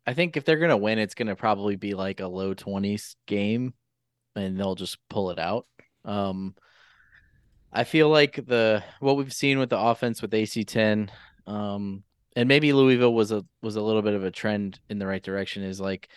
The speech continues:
they'll move the ball, but they also have a lot of, like, it's kinda boom or bust at times where they'll have, like, a lot of three and outs. Um, we saw that in the Georgia Tech game. You can't do that against Duke because they'll just grind you down.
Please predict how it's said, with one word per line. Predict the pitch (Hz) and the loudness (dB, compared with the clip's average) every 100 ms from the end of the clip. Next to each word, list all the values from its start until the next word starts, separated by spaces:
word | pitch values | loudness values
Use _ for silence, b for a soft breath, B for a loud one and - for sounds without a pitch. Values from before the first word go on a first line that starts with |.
| b _ | b _
they'll | - 151 | 4 6
move | 165 160 | 6 6
the | 131 | 6
ball, | 113 120 139 | 8 8 8
but | 135 | 6
they | 113 117 | 2 4
also | 120 127 131 | 4 4 2
have | 120 | 2
a | 104 | 0
lot | 98 104 | 0 0
of, | 104 | -2
like, | 98 98 95 - - _ | -2 -2 -4 -8 -20 _
it's | 113 - | -6 -2
kinda | 127 110 | 0 2
boom | 101 110 113 | 0 0 0
or | 95 | -2
bust | 87 95 - | -2 -4 -2
at | 127 | -4
times | - 139 135 139 - | -2 0 0 -2 -2
where | 104 | -2
they'll | 101 98 | 0 0
have, | 104 95 | 0 -2
like, | 92 - | -6 -10
a | - | -12
lot | 92 92 | -6 -6
of | 87 | -6
three | - 98 92 | -8 -8 -6
and | |
outs. | 85 95 - - - b b b b | -6 -8 -10 -14 -18 b b b b
Um, | - 98 92 90 85 - | -8 -6 -4 -6 -12 -12
we | 107 | -8
saw | - 143 | 2 4
that | 139 117 | 6 4
in | |
the | 104 95 | 2 0
Georgia | 107 101 92 | -2 -4 -4
Tech | - 101 | -2 -2
game. | - 90 | -2 -6
You | 110 | -6
can't | - 170 107 | 0 0 2
do | 107 | 2
that | 113 113 | 2 2
against | 120 110 113 | -2 -4 -2
Duke | 120 117 b b b b b _ | -2 -2 b b b b b _
because | 110 110 101 | -2 0 2
they'll | 113 120 | 4 2
just | 123 - | 0 -2
grind | 104 101 | 0 0
you | 101 | 0
down. | 92 92 104 113 | -2 -2 -2 -4